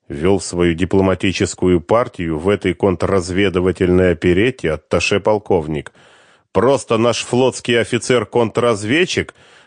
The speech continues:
был приглашен в гости своими коллегами из союзной нам братской албанской контрразведки. Только-то и всего.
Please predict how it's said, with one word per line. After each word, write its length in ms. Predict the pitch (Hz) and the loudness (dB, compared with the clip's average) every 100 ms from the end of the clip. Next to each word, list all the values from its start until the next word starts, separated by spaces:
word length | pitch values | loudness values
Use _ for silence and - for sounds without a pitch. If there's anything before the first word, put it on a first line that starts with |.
| _ | _
был 260 | 82 127 113 | -2 0 0
приглашен 600 | 113 117 120 120 135 104 | -2 2 0 2 0 0
в 100 | 98 | 0
гости 380 | 123 180 - | 0 0 -2
своими 500 | 123 104 117 123 117 | -4 0 2 2 2
коллегами 680 | 107 110 101 127 160 120 95 | 0 0 0 0 0 0 2
из 180 | 98 104 | 2 0
союзной 720 | - 107 98 120 175 117 95 | -2 0 2 2 2 2 2
нам 240 | 98 117 87 | 2 0 0
братской 520 | 110 156 - 107 98 | 0 0 -2 0 0
албанской 580 | 92 90 147 156 - 90 | 0 0 0 -2 -4 0
контрразведки. 1000 | 131 143 123 143 123 127 98 - 71 - _ _ | 0 0 0 -2 -2 -2 -2 -6 -16 -18 _ _
Только-то 420 | - 170 147 151 | 0 0 0 0
и 100 | 156 | 0
всего. 500 | 147 - 160 117 78 | 0 -2 0 0 -2